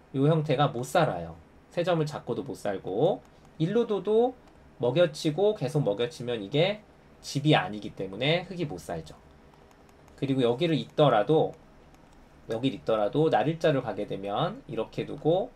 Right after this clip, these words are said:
이쪽을 웅크려서 집을 내면 이쪽을 집을 내도 끊어서 요 형태는 자체로 잡힌 겁니다. 왜냐하면 여기가 단수가 되는 형태라 흙이 여기를 나중에 이어야 되는 모양이에요. 그래서 세 점을 잡고는 못 살죠.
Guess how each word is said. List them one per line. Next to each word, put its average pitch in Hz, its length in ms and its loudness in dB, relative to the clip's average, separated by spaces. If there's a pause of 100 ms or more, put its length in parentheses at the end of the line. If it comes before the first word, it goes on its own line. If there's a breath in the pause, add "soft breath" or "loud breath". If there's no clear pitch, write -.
(460 soft breath)
이쪽을 143 400 0
웅크려서 123 580 0
집을 113 280 -6
내면 98 440 -2 (240)
이쪽을 139 580 -2
집을 135 340 -2
내도 156 460 0
끊어서 214 720 0 (140)
요 117 160 0
형태는 143 760 -4 (880)
자체로 123 580 -2
잡힌 - 340 -4
겁니다. 95 420 -4
왜냐하면 139 340 -2
여기가 131 300 0
단수가 175 440 2
되는 135 220 0
형태라 107 360 -2
흙이 208 200 -6
여기를 120 220 4
나중에 113 300 -2
이어야 143 440 4
되는 104 220 -4
모양이에요. 87 720 -10
그래서 143 500 0 (240 soft breath)
세 208 200 -2
점을 214 200 4
잡고는 113 340 -6
못 90 120 -8
살죠. 87 360 -8